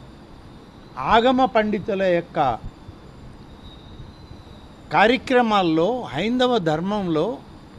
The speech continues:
ఇది ఒక ప్రక్రియ. ఎవరు అధికారంలో ఉన్నా, అధికారంలో లేకపోయినా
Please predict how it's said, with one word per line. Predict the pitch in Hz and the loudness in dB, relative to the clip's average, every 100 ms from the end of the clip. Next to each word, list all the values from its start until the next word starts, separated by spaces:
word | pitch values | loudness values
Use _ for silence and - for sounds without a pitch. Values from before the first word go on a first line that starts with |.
| - - - | -20 -20 -10
ఇది | 185 247 | -4 0
ఒక | 240 226 | 2 0
ప్రక్రియ. | 226 226 - 277 139 82 - - - - - - - - - | -2 -4 0 0 0 -2 -14 -18 -20 -20 -20 -20 -20 -20 -6
ఎవరు | 135 220 247 | 0 4 6
అధికారంలో | 233 220 254 262 254 240 214 | 6 4 4 4 4 -2 -4
ఉన్నా, | 190 180 190 | -4 -4 -4
అధికారంలో | 233 185 202 220 214 196 180 160 | -4 -4 -6 -4 -4 -4 -4 -4
లేకపోయినా | 139 165 165 151 135 156 285 | -4 -6 -10 -10 -8 -6 -8